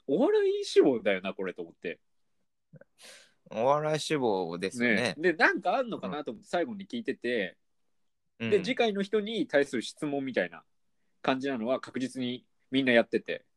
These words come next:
Speaker 1: で、その石原さんが出したお題っていうのが、
Speaker 2: うん。
Speaker 1: イケボで何か言葉をささやいてくださいっていう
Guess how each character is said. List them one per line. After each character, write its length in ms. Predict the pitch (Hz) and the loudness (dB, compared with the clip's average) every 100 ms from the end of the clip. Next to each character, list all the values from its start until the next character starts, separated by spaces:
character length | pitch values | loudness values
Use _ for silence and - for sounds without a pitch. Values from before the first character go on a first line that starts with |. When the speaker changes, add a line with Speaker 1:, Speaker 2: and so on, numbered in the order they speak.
| _ _ _ _ _ _ _ - | _ _ _ _ _ _ _ -2
Speaker 1:
で、 100 | 160 | 0
そ 100 | 151 | 2
の 60 | |
石 240 | 139 - 214 | 2 6 4
原 180 | 214 | 4
さ 180 | 214 208 | 0 -2
ん 100 | 202 | -2
が 120 | 202 | 0
出 140 | 139 135 | 2 2
し 80 | - | 2
た 100 | 92 | -2
お 80 | |
題 120 | 104 110 | 0 -4
っ 40 | |
て 140 | - | -6
い 40 | 90 | -12
う 40 | |
の 80 | 85 | -6
が、 300 | 101 98 - _ _ _ _ _ _ _ _ 92 | -2 -2 -4 _ _ _ _ _ _ _ _ -12
Speaker 2:
う 60 | |
ん。 240 | 110 92 82 _ _ _ _ _ _ _ _ _ _ _ - | -10 -12 -14 _ _ _ _ _ _ _ _ _ _ _ -8
Speaker 1:
イ 120 | 120 | 0
ケ 160 | 170 | 2
ボ 160 | 156 147 | 4 6
で 400 | 147 143 139 - _ _ _ | 8 8 6 0 _ _ _
何 260 | 117 139 113 | -2 -2 -2
か 140 | 101 - | -10 -8
言 200 | 104 113 | -4 0
葉 60 | |
を 80 | 98 | 0
さ 160 | - 110 | -2 -8
さ 140 | - | -2
や 120 | 123 | 0
い 80 | 113 | 0
て 100 | - | -2
く 120 | - | -14
だ 100 | 87 | -10
さ 140 | 80 82 | -8 -8
い 40 | |
っ 40 | - _ _ | -10 _ _
て 80 | - | -8
い 180 | 85 80 | -6 -6
う 120 | 80 | -10